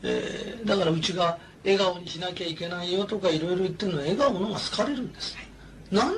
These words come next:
Speaker 1: 人から好かれるかということで、全てが違うんです。えー、江戸時代とかっていうのは本当にこう、家柄の時代だったんです。もう何でもかんでも将軍の子に生まれりゃなんとかなっちゃったんです。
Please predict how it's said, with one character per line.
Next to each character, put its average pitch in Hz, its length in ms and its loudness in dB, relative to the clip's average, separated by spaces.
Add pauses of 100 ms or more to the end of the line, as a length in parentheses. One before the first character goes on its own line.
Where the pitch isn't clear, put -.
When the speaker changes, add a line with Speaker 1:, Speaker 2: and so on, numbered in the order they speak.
(120)
Speaker 1:
人 220 140 0
か 180 140 0
ら 175 40 2
好 - 220 -4
か 196 140 2
れ 208 120 6
る 185 100 -4
か 151 160 -4
と 147 140 -10
い 139 220 -10
う 135 40 -10
こ 127 160 -12
と 175 180 -4
で、 151 220 2 (680)
全 320 180 2
て 277 120 -2
が 214 100 2
違 - 20 -2
う - 40 -2
ん - 0 -
で - 60 -10
す。 - 680 -10 (120)
え 50 920 -8 (480)
ー、 180 80 2
江 - 20 4
戸 170 120 0
時 160 120 2
代 156 200 6
と 135 100 -8
か - 140 -12
っ - 20 -12
て - 200 -8
い 147 60 -4
う 143 40 -6
の 139 80 -10
は 135 60 -10
本 180 180 -6
当 208 100 -6
に 196 120 -2
こ 175 760 -2
う、 - 180 -8
家 180 240 6
柄 185 300 2
の 160 120 -4
時 131 100 -10
代 139 120 -12
だ - 80 -16
っ - 40 -18
た - 120 -18
ん - 60 -20
で 180 60 -16
す。 - 120 -12 (920)
も 160 120 4
う 135 40 2
何 165 240 6
で 254 60 8
も 247 140 8
か 247 120 6
ん 254 60 6
で 240 60 2
も 151 240 0
将 170 180 0
軍 185 200 0
の 180 80 0
子 175 100 2
に 175 80 -2
生 170 120 0
ま 175 100 4
れ 175 80 2
り 185 60 6
ゃ 165 60 2
な 139 120 -2
ん 160 60 -4
と 151 80 -4
か 156 80 -10
な 139 80 -10
っ 131 40 -10
ち - 100 -6
ゃ - 20 -14
っ - 20 -14
た - 100 -12
ん - 40 -16
で - 80 -18
す。 - 220 -8